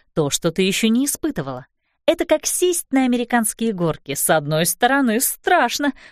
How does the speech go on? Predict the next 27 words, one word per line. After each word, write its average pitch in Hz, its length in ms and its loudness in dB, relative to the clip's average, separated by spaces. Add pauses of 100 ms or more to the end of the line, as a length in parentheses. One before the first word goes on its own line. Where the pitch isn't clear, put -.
(120)
с 165 160 2
другой 214 580 -2 (200)
весело. 185 680 0 (340)
И 240 100 2
хочется, - 680 -4 (120)
и 302 120 -4
колется, 349 600 -2
и - 240 -6
мамка 247 420 0
не 233 140 2
велит. 240 320 -2 (460)
Это 269 180 0
примерно 269 460 0
из 247 160 -4
той 247 140 -2
же 233 140 -2
оперы. 151 360 -6 (920)
В - 120 -20
чем-то 320 360 0
новом 294 640 2
всегда 254 560 0
много 220 420 0
азарта, 175 460 -2
предвкушения, 170 920 -4
воодушевления 196 1120 0
и 277 120 2
вдохновения. 202 840 -4